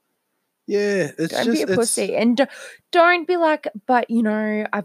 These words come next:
Speaker 2: just wanna work on myself."
Speaker 1: Yeah.
Speaker 2: Um,
Speaker 1: If you have no intention of returning or
Speaker 2: Yeah,
Speaker 1: actually
Speaker 2: just be like,
Speaker 1: working on a relationship,
Speaker 2: "We're
Speaker 1: just go.
Speaker 2: done."
Speaker 1: Just,
Speaker 2: Yeah.
Speaker 1: it's, it's, it's so much worse being dragged through the mud. Like, when somebody is, is constantly pulling you along, like,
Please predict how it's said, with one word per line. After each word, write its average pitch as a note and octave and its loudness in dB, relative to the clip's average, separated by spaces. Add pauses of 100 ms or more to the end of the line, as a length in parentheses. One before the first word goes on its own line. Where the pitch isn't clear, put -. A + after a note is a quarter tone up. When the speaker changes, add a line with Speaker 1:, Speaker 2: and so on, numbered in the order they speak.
Speaker 2:
just - -10
wanna A3 -2
work G3 2
on G3+ -6
myself." E3+ -6
Speaker 1:
Yeah. G3 -16 (460)
Speaker 2:
Um, F3 -4 (140)
Speaker 1:
If C3 -10
you D3+ -6
have F3+ 2
no F3 2
intention D#3 -4
of B2+ -4
returning A2+ -8
or G2 -10
Speaker 2:
Yeah, G#3+ -4
Speaker 1:
actually D#4+ 4
Speaker 2:
just G#3 -6
be C#4 0
like, A#3+ 2
Speaker 1:
working C3 -2
on A3+ -6
a - -4
relationship, - -8
Speaker 2:
"We're A3+ 2
Speaker 1:
just G#3+ 0
go. B3 0 (140)
Speaker 2:
done." E3 -10
Speaker 1:
Just, G#3+ -14
Speaker 2:
Yeah. G#3+ 0
Speaker 1:
it's, F3+ -10
it's, C#3 -14 (600)
it's C3+ -10
so F#3 -2
much F#3 -4
worse C3+ -2
being C3 -6
dragged A2 -2
through A2 -12
the G#2 -12
mud. F#2+ -10
Like, G#2 -12
when B2+ -4
somebody D#3 -2
is, A2+ -8
is A#2+ -8
constantly B2+ -10
pulling B2 -8
you A#2 -8
along, A2 -6
like, G#2 -8